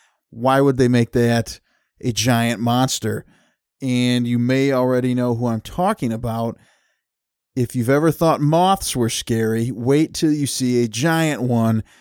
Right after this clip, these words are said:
with Mothra. Mothra was first introduced to us in nineteen sixty-one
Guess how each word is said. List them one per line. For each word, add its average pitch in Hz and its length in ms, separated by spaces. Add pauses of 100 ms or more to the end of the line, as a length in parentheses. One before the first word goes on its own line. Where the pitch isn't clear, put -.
(160)
with 117 300
Mothra. 110 840 (1200)
Mothra 175 380
was 160 100
first 156 300
introduced 123 460
to 113 120
us 113 240
in 113 260
nineteen 147 420
sixty-one 131 760